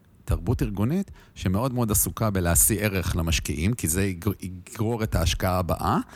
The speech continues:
והדבר הזה גוזר התנהלות. ומודל הזברה, שהוא הרבה יותר שיתופי, גם הזברות משתפות פעולה בטבע בשביל לשרוד מפני האריה, איך אנחנו יכולים to co-create משהו שרואה את כל מחזיקי העניין,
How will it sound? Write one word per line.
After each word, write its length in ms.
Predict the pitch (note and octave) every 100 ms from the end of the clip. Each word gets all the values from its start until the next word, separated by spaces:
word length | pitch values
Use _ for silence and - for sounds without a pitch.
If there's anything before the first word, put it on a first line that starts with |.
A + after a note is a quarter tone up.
| - - _
והדבר 300 | G2+ B2 D3+
הזה 160 | F#3 D#3
גוזר 260 | D3+ D3
התנהלות. 500 | D3+ D3 B2+ A#2+ B2+ - -
ומודל 400 | G#2 F2+ F#2 C3+
הזברה, 560 | A#2+ G2 C#3+ D#3 G2+ G2+ - - - -
שהוא 160 | -
הרבה 160 | F2 F#2
יותר 180 | G#2+ G2+
שיתופי, 520 | - - - - G#2 D#2+ - - -
גם 160 | F#2+ F2+
הזברות 540 | D#2+ F2+ A2+ G#2+ G#2
משתפות 460 | F2+ D#2+ - A2+ -
פעולה 280 | F2+ F#2+
בטבע 480 | G2 E2+ - A#2 F2 - - - -
בשביל 300 | E2 E2+ E2+
לשרוד 500 | - - G2+ G#2 F2
מפני 260 | E2 F#2+
האריה, 540 | G#2 F#2 D#2+ D2+ A#2+ G3 - - - -
איך 220 | A#2 C3
אנחנו 260 | B2+ A#2 F#2+
יכולים 280 | D#2+ G#2+ A#2+
to 300 | - - -
co-create 600 | - D#3 - A#2 F#2 G2 -
משהו 280 | G#2 A#2+ C3
שרואה 320 | - F#2 F#2
את 120 | D#2+
כל 240 | - G#2+ C3+
מחזיקי 400 | C3+ - - A2
העניין, 420 | G2+ G2 G2